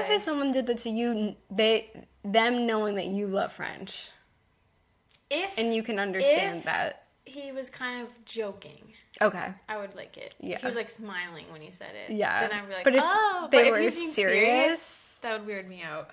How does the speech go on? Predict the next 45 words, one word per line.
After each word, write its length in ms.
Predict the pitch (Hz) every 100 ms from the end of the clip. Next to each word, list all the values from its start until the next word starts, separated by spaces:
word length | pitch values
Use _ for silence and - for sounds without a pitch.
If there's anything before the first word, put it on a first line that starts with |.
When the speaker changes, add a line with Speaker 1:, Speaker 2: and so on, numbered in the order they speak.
| -
Speaker 1:
Yeah, 580 | 196 196 196 - 196 254 -
that 120 | 214
would 140 | 208
turn 140 | - 247
Speaker 2:
Unless 220 | 247 -
Speaker 1:
me 60 | - 220
off. 60 | 214
Speaker 2:
he's 140 | 196
a 20 |
French 240 | 202 175 -
man. 80 | - - - _ -
Speaker 1:
Yeah. 180 | 233 - - - -
Well, 80 | 381
Speaker 2:
'Cause 120 | 415
I 20 |
Speaker 1:
'cause 40 |
Speaker 2:
bet 80 | 240
Speaker 1:
someone 160 | 415 480
Speaker 2:
he 40 | 392
can't 80 |
help 180 | - -
it. 140 | - - -
Speaker 1:
Yeah, 460 | 233 220 175 165 196 -
yeah, 260 | 233 180 175
exactly. 480 | 208 170 165 - - 196 -
Speaker 2:
<laughs> 200 | 247 302
Speaker 1:
Then 200 | 349 359
it 80 |
would 120 | 285 247
be 100 | 240
like, 140 | 226 392
"Oh, 180 | 403
he's 160 | 302 277
speaking 300 | - 254 262
in 140 | 240 240
his 180 | 220
native 280 | 220 214 208
tongue," 480 | - - 190 - 185
you 160 | 202 226
Speaker 2:
Yeah. 640 | 208 185 185 214 277 - 349 330 320 339
Speaker 1:
know? 60 | 330
<laughs> 40 | - - -
Speaker 2:
<laughs> 540 | 480 539 - - - -
So, 560 | 349 349 349 330 - - - _ _ _ _ _ _ - _ 277
okay, 500 | 262 254 202 185